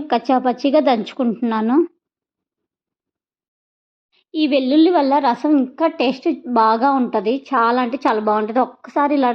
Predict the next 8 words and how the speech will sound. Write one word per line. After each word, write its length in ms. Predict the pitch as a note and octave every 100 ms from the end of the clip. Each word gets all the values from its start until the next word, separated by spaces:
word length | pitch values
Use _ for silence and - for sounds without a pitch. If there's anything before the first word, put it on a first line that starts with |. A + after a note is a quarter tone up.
| A#3+ - - -
రసం 300 | B3+ B3+ D4
ట్రై 220 | C#4 B3 A#3
చేయండి. 340 | C4+ A#3 B3+
చాలా 240 | B3+ C4+ B3 A#3
ఈజీగా, 440 | A#3+ C4 C#4+ C#4+ C#4+
సింపుల్గా 540 | D4 A#3+ B3+ D4+ D4 D4
చేసుకోవచ్చు. 840 | A#3 A#3 - A#3+ A3+ A3 - C#4 C#4+ - _ _ _ _ _ _ _ _ _ _ _ _ _ -
ఇలా 240 | B3+ C4